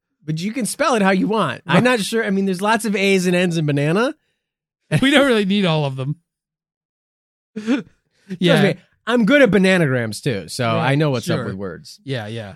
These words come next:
Speaker 2: that makes sense.
Speaker 1: I'm a big word guy.
Speaker 2: And I agree with you. I think that, you know, we, we just asked for something a little bit to help get the juices flowing, and finally they were able to, they were able to give us some help, uh, which is that they, you know, printed off the whole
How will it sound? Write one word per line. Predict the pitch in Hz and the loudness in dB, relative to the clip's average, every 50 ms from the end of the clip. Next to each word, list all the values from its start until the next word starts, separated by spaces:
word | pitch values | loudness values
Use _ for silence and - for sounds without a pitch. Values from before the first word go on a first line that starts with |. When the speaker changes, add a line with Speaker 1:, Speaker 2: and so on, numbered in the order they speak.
| _ _ - | _ _ -10
Speaker 2:
that | 127 135 | -8 -6
makes | 135 127 - | -6 -6 -8
sense. | - 113 98 95 - - - _ _ _ _ - - | -10 -14 -16 -16 -18 -20 -20 _ _ _ _ -10 -6
Speaker 1:
I'm | 139 | -4
a | 165 | -2
big | 175 220 208 147 | 0 -2 -2 0
word | 131 123 117 98 | -2 -4 -4 -6
guy. | 90 67 65 - - | -10 -14 -18 -18 -14
Speaker 2:
And | 123 156 185 247 | -8 -4 -2 0
I | 277 254 | 0 0
agree | 226 180 175 151 | 0 0 0 -2
with | 135 117 - - | -2 -2 -6 -10
you. | 104 107 113 | -10 -8 -4
I | 135 160 165 | -2 -2 -2
think | - 190 175 170 165 170 | -2 -2 -2 -2 -2 -2
that, | 151 127 123 123 _ _ _ _ _ _ _ - | -4 -4 -4 -4 _ _ _ _ _ _ _ -6
you | 170 156 | -6 -4
know, | 107 95 98 | -4 -4 -6
we, | 113 135 139 - _ _ - | -6 -6 -6 -6 _ _ -6
we | 180 208 | -6 -2
just | 226 339 - - | -2 -2 -4 -4
asked | - 127 143 170 - - - | -4 -2 -2 -2 -2 -4 -6
for | - 139 | -6 -4
something | - 151 135 120 - 117 117 110 _ _ _ _ _ _ _ _ _ _ _ _ - | -2 -2 -2 -2 -2 -4 -6 -6 _ _ _ _ _ _ _ _ _ _ _ _ -2
a | 151 165 | 0 2
little | 196 247 254 208 | 4 4 4 4
bit | 170 180 156 - - _ _ _ _ - | 4 2 0 0 -6 _ _ _ _ -2
to | - 156 | 0 2
help | 147 165 151 135 | 2 2 2 0
get | 135 160 - - | -2 -4 -2 -4
the | 120 | -6
juices | 107 113 151 190 185 - 208 - | -4 -2 -2 -2 -2 -4 -10 -12
flowing, | - - 120 107 104 101 101 104 113 - _ _ _ _ _ _ _ _ - | -10 -8 -6 -6 -6 -6 -6 -6 -8 -10 _ _ _ _ _ _ _ _ -4
and | 143 160 151 | -4 -4 -2
finally | - 233 240 254 240 208 170 147 139 | 0 0 2 2 2 2 2 2 2
they | 131 131 131 131 | 0 0 0 0
were | 131 135 | 0 0
able | 131 139 151 147 139 139 | 0 0 0 2 2 0
to, | 127 123 117 117 117 110 _ - | 0 -2 -2 -2 -4 -6 _ -2
they | 139 139 | -2 0
were | 139 135 | 0 0
able | 139 147 139 127 | 0 -2 -2 -2
to | 123 | -2
give | 117 117 139 139 135 | -2 0 0 0 0
us | 123 - | 0 -2
some | - - 107 104 | -4 -6 -8 -4
help, | - 135 110 92 95 _ - _ _ _ _ _ _ _ _ _ - | -4 -4 -4 -4 -8 _ -18 _ _ _ _ _ _ _ _ _ -8
uh, | 113 113 110 110 | -6 -6 -4 -4
which | 110 117 123 - 131 | -4 -4 -6 -6 -8
is | 110 - | -8 -6
that | 127 120 110 - | -6 -6 -6 -4
they, | 123 113 110 107 107 107 101 _ _ _ | -6 -6 -4 -4 -6 -8 -10 _ _ _
you | - 131 110 | -8 -8 -8
know, | 104 98 | -8 -8
printed | - - - 202 208 190 - 160 135 | -10 -4 -2 0 0 0 0 -2 -2
off | 131 143 139 127 - _ | 0 -2 -2 -4 -6 _
the | - 104 101 98 | -14 -12 -10 -10
whole | - 123 113 110 107 104 101 - | -8 -6 -6 -6 -6 -8 -10 -12